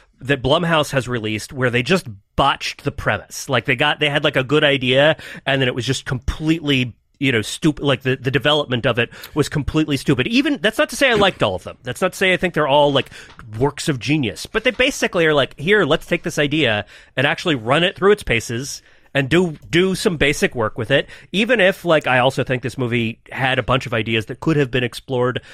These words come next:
much more in depth and at, at greater length. It could have been weirder. It could have leaned even more into the mom stuff. It could have been even more about, like, leaving your kids, you know, with, with a combination of Siri and an iPad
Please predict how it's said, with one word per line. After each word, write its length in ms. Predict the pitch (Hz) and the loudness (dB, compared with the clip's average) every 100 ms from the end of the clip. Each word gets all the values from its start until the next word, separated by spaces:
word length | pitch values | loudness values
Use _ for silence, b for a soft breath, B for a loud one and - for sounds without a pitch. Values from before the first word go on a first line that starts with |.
| B - | B -4
much 220 | 127 - | -4 0
more 220 | 180 170 | 2 4
in 100 | 120 | 2
depth 320 | 107 101 - - | 2 0 -2 -4
and 340 | 123 120 117 120 | -2 0 -4 -4
at, 300 | 117 117 110 | -4 -4 -4
at 180 | 120 123 | -4 -2
greater 260 | 151 160 135 | 0 0 0
length. 220 | 87 - | -2 -6
It 80 | 131 | -2
could 160 | 160 | 0
have 140 | 151 143 | 2 0
been 160 | 147 | 0
weirder. 420 | 139 151 135 110 B B | 0 0 0 -2 B B
It 140 | 139 - | -6 -2
could 140 | 151 | 0
have 160 | 156 131 | 0 0
leaned 260 | 160 151 | 0 0
even 300 | 160 156 165 | -2 -2 0
more 340 | 143 156 170 147 | 2 4 4 4
into 240 | 131 147 | 0 0
the 80 | 131 | 0
mom 300 | 120 127 131 | 0 0 -2
stuff. 260 | - 113 | -4 -6
It 80 | 127 | -6
could 140 | - 143 | -6 -6
have 180 | 135 | -2
been 160 | 147 156 | 0 0
even 340 | 156 156 151 | -2 -4 -2
more 440 | 143 170 165 127 113 B B | 0 2 4 2 0 B B
about, 360 | 135 135 135 147 | -2 2 2 2
like, 220 | 143 135 | 0 0
leaving 400 | 127 151 156 143 | -2 0 0 0
your 120 | 139 | -2
kids, 520 | 131 165 147 117 - - | 0 -2 -2 -4 -10 -2
you 140 | 143 | 2
know, 100 | 131 | 2
with, 340 | 113 120 - - | 2 0 -2 -8
with 240 | 139 123 127 | -6 -2 -2
a 40 | |
combination 560 | - 156 135 131 127 131 | 0 0 2 0 -2 -4
of 140 | 127 | -6
Siri 400 | - 139 135 127 | -6 -4 0 0
and 100 | 120 | 0
an 80 | 113 | -2
iPad 560 | 117 120 117 113 113 | -4 -4 -2 -2 -4